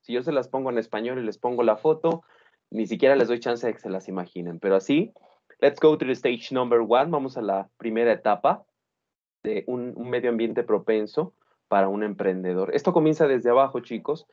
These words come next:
y es, "Something is wrong if we are punished for it". La, la base de, eh, el avance, eh, ideológico y moral de un emprendedor es comenzar por el ensayo-error.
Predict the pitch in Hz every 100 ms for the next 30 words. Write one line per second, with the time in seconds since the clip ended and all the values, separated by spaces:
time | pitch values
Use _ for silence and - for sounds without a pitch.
0 | _ _ 120 131 190 - _ _ - 165
1 | 175 175 165 131 110 117 135 185 151 110
2 | 117 110 - - 120 123 131 - _ _
3 | _ _ 101 92 - - - _ _ _
4 | _ _ 107 107 - 110 117 165 185 -
5 | 101 _ _ _ _ _ 101 101 98 -
6 | 104 - 110 107 120 135 131 131 - -
7 | - - - - _ - 113 107 113 127
8 | - 113 107 107 107 110 117 120 117 117
9 | 107 104 104 127 165 - _ 120 117 127
10 | 113 104 117 120 131 107 98 95 - 92
11 | 87 90 85 87